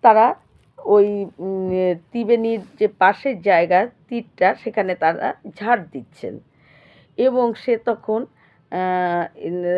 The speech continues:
এবং ঝাড় দিচ্ছেন এবং সে এটাও লক্ষ্য করে, সে, তারা যত ঝাড় দিচ্ছে, তারা, তা-, তাদের সৌন্দর্য তত কমে যাচ্ছে এবং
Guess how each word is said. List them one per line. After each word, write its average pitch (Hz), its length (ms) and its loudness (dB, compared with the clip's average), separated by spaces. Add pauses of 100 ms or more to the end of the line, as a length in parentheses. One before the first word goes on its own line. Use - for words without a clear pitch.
(560)
এবং 240 300 -2
ঝাড় 214 340 -2
দিচ্ছেন 247 540 -4 (140)
এবং 262 240 -2 (500)
সে 302 260 -2
এটাও 294 320 2
লক্ষ্য 269 320 -4
করে, 233 320 -4 (540)
সে, 240 100 -6
তারা 233 380 2 (200)
যত 196 400 0
ঝাড় 220 340 -6
দিচ্ছে, 240 500 -8 (140)
তারা, - 360 -2 (280)
তা-, 190 180 -2 (100)
তাদের 190 280 -4
সৌন্দর্য 226 800 -8 (100)
তত 196 200 -6
কমে 196 380 2
যাচ্ছে - 440 -6 (680)
এবং 220 400 4